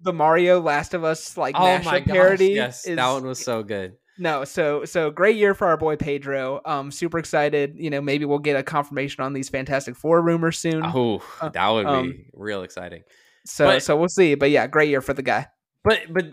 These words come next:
Speaker 2: at, the more I thought about it, I'm like, Wait, I actually think Bella, Bella's performance was more impressive because,
Speaker 1: Mm.
Speaker 2: you know, Ellie, like, like you said,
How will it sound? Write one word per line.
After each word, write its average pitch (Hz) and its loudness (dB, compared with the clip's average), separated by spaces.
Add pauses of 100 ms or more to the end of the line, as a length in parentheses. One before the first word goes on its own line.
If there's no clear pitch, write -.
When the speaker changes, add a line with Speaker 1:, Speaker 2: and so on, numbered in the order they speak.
(120)
Speaker 2:
at, 180 0
the 185 -2
more 196 -2
I 220 -6
thought 202 -2
about 165 -4
it, - -8
I'm 139 -8
like, 131 -4
Wait, 143 -8 (520)
I 220 -2
actually 294 -8
think 240 -6
Bella, 156 -4 (420)
Bella's 151 -2
performance 156 -6
was 113 -8
more 123 -4
impressive 107 -8
because, 131 -2
Speaker 1:
Mm. - -18 (800)
Speaker 2:
you 156 -6
know, 165 0
Ellie, 170 -2
like, 147 -2
like 131 -4
you 143 -10
said, 120 -2